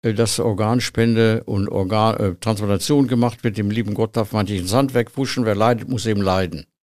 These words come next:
Hm? Und da sprang ein, ein, ähm, äh, ein älterer Herr aus, der war, glaub ich, so fünfundsechzig Jahre aus Erkenschwick auf, der hatte gerade drei Wochen vorher eine Niere gekriegt. Der wäre der beide an den Hals gesprungen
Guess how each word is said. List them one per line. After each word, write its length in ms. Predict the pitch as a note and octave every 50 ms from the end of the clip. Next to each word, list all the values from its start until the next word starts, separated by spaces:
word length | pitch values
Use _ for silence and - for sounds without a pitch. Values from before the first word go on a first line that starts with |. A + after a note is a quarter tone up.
| _ _ _ _ _ _ _ _ _ _ _ _ _ _ _ G#2
Hm? 160 | G#2+ A#2+ A#2+ _ _ _
Und 180 | - A#2 -
da 60 | A2+
sprang 340 | G2+ - - - - C3+ - -
ein, 280 | A#2+ A2+ A#2 A#2 G#2 - _ _ _ _ _ _ _ _
ein, 280 | - C3 A2 G#2+ A2 A2 A#2
ähm, 380 | A2 G#2+ G#2 G2+ G2+ G#2 - -
äh, 380 | - A2 F#2+ F#2 F#2 F2+ F2+ E2+ - _ _ _ _ - - _ _ _ _ _ -
ein 280 | - G#2+ G#2 G2 G2
älterer 440 | - - G#2+ A#2 A#2 - A2 G#2+ G2+
Herr 220 | F#2+ G#2 A2 - -
aus, 280 | - G#2+ F#2+ - -
der 180 | - G#2 G2 F#2
war, 220 | F#2+ F#2 F#2 F#2
glaub 460 | F2+ - - - F#2+ G2 G2+ F#2+ F#2+ F2
ich, 80 | E2+
so 100 | F2 F2
fünfundsechzig 560 | E2 - - C3 A#2+ A#2+ F#2 G#2 G2 - -
Jahre 220 | - A2 A2 A#2 -
aus 160 | - A2 -
Erkenschwick 720 | - - A2 G#2+ - B2+ - - - - A#2+ - - -
auf, 240 | - A2+ A#2+ C3 -
der 120 | - A2 A2+
hatte 140 | A2+ B2
gerade 200 | A2 G2+ F2+ F#2+
drei 260 | - - - A#2+ A#2 G#2
Wochen 140 | A2+ A#2 A2
vorher 280 | - - C#3+ C3+ B2 G#2+
eine 100 | A2 G#2+
Niere 320 | A#2 C#3 D3+ B2 G#2+ F#2+
gekriegt. 440 | E2 E2+ - - - F#2+ F2 - _ _ _ _ _ _ _ _ _ _ _ _ _ -
Der 220 | A2+ G#2 G2+ G2+
wäre 160 | F#2+ G2+ G#2+
der 140 | G#2 G#2+ G2+
beide 280 | F#2+ G#2 G#2 A2 A2+ A2+
an 120 | A#2 A#2+
den 80 | A#2 A#2
Hals 240 | A#2+ C3 C3 B2+ -
gesprungen 580 | - D3 - - - C3 A#2 - - C3 C3